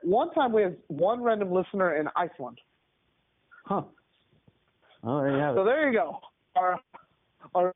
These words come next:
Speaker 1: listener from Iceland that somehow probably listened to one <laughs>
Speaker 2: Yeah.
Speaker 1: and then didn't. I mean, if you download it,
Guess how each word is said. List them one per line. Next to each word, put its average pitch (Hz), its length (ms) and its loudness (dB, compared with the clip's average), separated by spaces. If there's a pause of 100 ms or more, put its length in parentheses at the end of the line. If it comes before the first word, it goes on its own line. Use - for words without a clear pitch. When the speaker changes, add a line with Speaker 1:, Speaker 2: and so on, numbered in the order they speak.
Speaker 1:
listener 294 260 -2
from 269 120 -10 (100)
Iceland 170 340 -4 (1040)
that 185 180 2 (520)
somehow 240 360 0 (1500)
probably 175 880 -2
listened 175 220 -10
to 160 60 2
one 165 220 0 (920)
<laughs> 156 60 -4 (880)
Speaker 2:
Yeah. 107 180 0 (400)
Speaker 1:
and 165 120 0
then 170 160 0
didn't. 147 360 0
I 151 60 0
mean, 143 140 -4 (380)
if 175 100 2
you 196 60 2
download 196 480 0
it, 170 200 -2